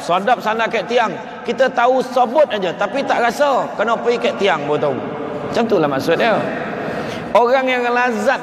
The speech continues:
puasa, ya Allah, dia seronok sangat. Orang yang rasa beban dengan puasa, aduh, nak puasa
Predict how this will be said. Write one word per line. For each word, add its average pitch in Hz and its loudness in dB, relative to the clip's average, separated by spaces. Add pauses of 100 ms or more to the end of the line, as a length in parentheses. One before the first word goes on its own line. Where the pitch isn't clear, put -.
puasa, 233 2
ya 170 2
Allah, 165 2
dia 175 2
seronok 196 2
sangat. 156 0 (840)
Orang 254 4
yang 262 0
rasa 254 2
beban 247 2
dengan 247 -2
puasa, 233 2
aduh, 143 0 (220)
nak 127 0
puasa 127 0